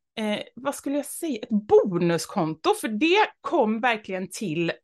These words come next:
det kom till av en slump, men sen har jag strategiskt jobbat på det. Men, men det var inte så att jag från början kände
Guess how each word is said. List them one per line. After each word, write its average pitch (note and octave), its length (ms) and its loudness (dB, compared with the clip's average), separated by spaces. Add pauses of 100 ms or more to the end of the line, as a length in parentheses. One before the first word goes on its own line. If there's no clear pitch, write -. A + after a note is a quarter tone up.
(240)
det D4 100 -2
kom F4+ 300 2
till F#4 320 4
av F3 280 2
en F3 160 -2
slump, B3 580 -2
men A3+ 180 -2
sen D4 360 2
har G3+ 160 2
jag E3+ 160 2
strategiskt E3 640 -4
jobbat E3+ 360 0
på F#3+ 140 2
det. F3 240 0
Men, G#3+ 240 0
men A3+ 340 -2
det A3+ 100 0
var B3+ 240 0
inte C4+ 360 -2
så D#4 240 -4
att G#3 120 -4
jag G3 140 -4
från G3+ 300 -4
början B3 600 0
kände F3+ 560 -2